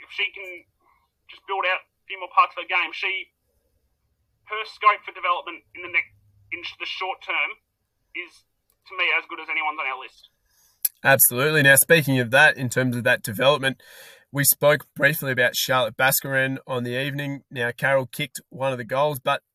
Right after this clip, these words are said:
Speaker 2: with Jasmine Fleming out of the midfield because of commitments with Year twelve exams, Charlotte Baskaren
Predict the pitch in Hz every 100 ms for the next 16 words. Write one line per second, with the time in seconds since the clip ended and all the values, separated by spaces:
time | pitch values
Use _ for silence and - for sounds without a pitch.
0 | - 143 143 123 _ 151 143 175 190 175
1 | 156 151 147 131 - 131 135 - 127 120
2 | - 107 147 - 131 131 135 _ - -
3 | 117 120 113 - _ _ _ _ _ -
4 | 131 123 123 - 127 127 - 135 127 131
5 | 127 123 110 117 135 127 123 - _ _
6 | _ - - 143 185 143 113 160 127 117
7 | 110 120